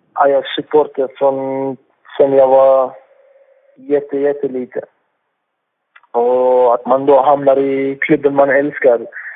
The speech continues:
För det, det är egentligen den enda klubben jag älskar.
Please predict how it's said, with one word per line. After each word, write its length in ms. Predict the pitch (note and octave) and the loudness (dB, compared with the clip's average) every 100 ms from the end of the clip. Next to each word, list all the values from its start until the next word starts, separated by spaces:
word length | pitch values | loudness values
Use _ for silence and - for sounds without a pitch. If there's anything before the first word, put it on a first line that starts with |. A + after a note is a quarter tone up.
| - - - _ _ _ _ _ | -20 -20 -20 _ _ _ _ _
För 80 | C#3 | 0
det, 560 | C#3 C3+ C3+ C3+ B2+ - | 2 2 2 2 -2 -4
det 80 | D3 | -2
är 60 | C#3 | 0
egentligen 440 | C#3 D3+ D3+ D3 | 0 -2 0 0
den 140 | C#3+ C#3+ | 2 0
enda 200 | C#3+ C3+ | 2 0
klubben 340 | D3+ C3+ C3+ | 0 -2 0
jag 140 | C3+ C3+ | 2 2
älskar. 320 | C#3 - | 0 -6